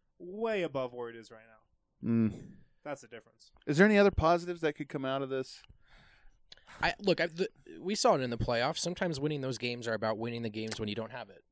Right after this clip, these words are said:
Speaker 3: And it's,
Speaker 2: Yeah.
Speaker 3: it's a cliche. We, we've touched on it before, but
Speaker 2: I
Speaker 3: there's value to, there's, like, I, I do think it's, two years ago, Denver probably wouldn't have said, "We know we can win games this way." It won't carry them far enough,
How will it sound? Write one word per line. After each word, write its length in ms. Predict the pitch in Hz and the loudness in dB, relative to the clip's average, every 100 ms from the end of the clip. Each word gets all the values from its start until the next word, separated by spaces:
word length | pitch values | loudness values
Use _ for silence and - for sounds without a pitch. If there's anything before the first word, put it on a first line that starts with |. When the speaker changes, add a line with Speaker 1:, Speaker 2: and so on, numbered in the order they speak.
| _ | _
Speaker 3:
And 220 | 107 104 101 _ | -14 -14 -18 _
it's, 80 | - | -2
Speaker 2:
Yeah. 160 | 151 156 | 0 0
Speaker 3:
it's 100 | 147 | -2
a 40 | |
cliche. 540 | 254 254 - 190 180 165 | -4 -4 -2 -2 -2 -4
We, 180 | 185 185 | -8 -8
we've 160 | 180 | -8
touched 240 | - 156 143 | -6 -6 -6
on 80 | |
it 80 | 131 | -6
before, 340 | 123 - 123 135 | -8 -4 -4 0
but 200 | 120 - 156 | 0 2 -2
Speaker 2:
I 280 | 160 139 - | 0 -4 2
Speaker 3:
there's 160 | 160 139 | 2 4
value 320 | 170 208 196 | 4 4 4
to, 200 | 160 131 - | 2 0 -2
there's, 220 | 160 160 _ _ _ - | -4 -4 _ _ _ -4
like, 160 | 156 - | -4 0
I, 100 | 185 - | -2 0
I 80 | 185 | 2
do 160 | 226 | 4
think 180 | 247 220 | 4 2
it's, 260 | 175 - - _ _ _ - | -2 -4 -12 _ _ _ -4
two 120 | 202 | 0
years 200 | 180 170 | 4 4
ago, 180 | 160 147 | 4 2
Denver 260 | 139 139 | 2 0
probably 300 | 127 147 135 | 0 0 0
wouldn't 400 | 113 110 123 120 | -4 -6 -8 -10
have 180 | - 117 | -10 -6
said, 260 | - 120 104 | -4 -4 -6
"We 140 | 113 127 | -6 -6
know 320 | 123 127 123 | -2 0 2
we 180 | 117 113 | 0 -4
can 180 | 117 | -8
win 160 | 107 107 | -10 -12
games 300 | 104 101 98 | -14 -14 -10
this 180 | 101 - | -10 -8
way." 220 | 104 101 - | -8 -8 -8
It 80 | |
won't 220 | 123 147 - | -2 -2 -2
carry 220 | 165 151 | -4 -4
them 120 | 135 | -6
far 260 | - 123 113 | -4 -2 -2
enough, 340 | 107 120 | -6 -6